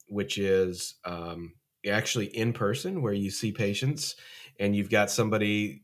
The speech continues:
kinda looking over your shoulder to make sure you know what you're doing and asking the right questions. Um, there is kind of like a multiple choice, um, and I don't, I, I'm blanking on the term now, but it's multiple choice and,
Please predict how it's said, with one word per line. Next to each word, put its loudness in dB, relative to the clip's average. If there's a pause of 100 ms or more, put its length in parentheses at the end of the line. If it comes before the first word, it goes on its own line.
kinda 0
looking 2
over 4
your 0
shoulder 2
to -2
make 0
sure -2
you 0
know 2
what 0
you're 0
doing 0
and 0
asking -4
the 0
right 0
questions. -2 (680)
Um, 2
there 4
is 2
kind 2
of 2
like 4
a 4
multiple 4
choice, 2
um, -2 (160)
and -6
I -4
don't, -8
I, -8 (300)
I'm -6 (220)
blanking 0
on 0
the -2
term 0
now, 2
but 2
it's -4
multiple -2
choice 2
and, -4